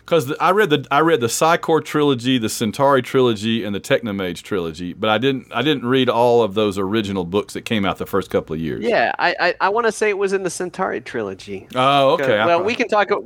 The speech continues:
Speaker 2: we can talk about this in spoiler space. But yeah, I'm, I'm G'Kar, I'm, I'm ninety-nine percent certain
Speaker 1: Okay.
Speaker 2: G'Kar, uh, orchestrated the whole thing.
Speaker 1: Okay. Well, that works for me. I didn't get it,
Speaker 2: Yeah.
Speaker 1: but that's cool.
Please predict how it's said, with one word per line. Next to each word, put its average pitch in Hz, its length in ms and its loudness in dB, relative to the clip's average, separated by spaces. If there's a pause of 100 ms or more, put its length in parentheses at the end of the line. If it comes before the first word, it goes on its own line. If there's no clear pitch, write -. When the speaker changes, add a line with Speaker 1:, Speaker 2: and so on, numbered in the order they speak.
(140)
Speaker 2:
we 233 140 -6
can 233 160 0
talk 220 220 2
about 202 180 2
this 180 160 -4
in 160 80 -6
spoiler 120 380 -4
space. - 400 -18 (240)
But 160 100 0
yeah, 170 260 4
I'm, 185 360 0
I'm 202 320 2 (300)
G'Kar, 170 520 0
I'm, 170 340 0
I'm 151 300 0
ninety-nine 147 420 0
percent 127 320 -6
certain 117 260 -8
Speaker 1:
Okay. 107 120 -10
Speaker 2:
G'Kar, 120 360 2 (100)
uh, 107 420 -2 (460)
orchestrated 123 540 -2
the 98 100 -4
whole 107 120 -4
thing. 101 280 -8 (320)
Speaker 1:
Okay. 226 360 0 (160)
Well, 123 100 -6
that 208 140 0
works 202 220 -2
for 160 100 -4
me. 147 200 0
I 139 140 4
didn't 139 240 0
get 123 140 4
it, 101 120 -2
Speaker 2:
Yeah. - 40 -12
Speaker 1:
but 101 220 -2
that's 123 240 -2
cool. 110 320 0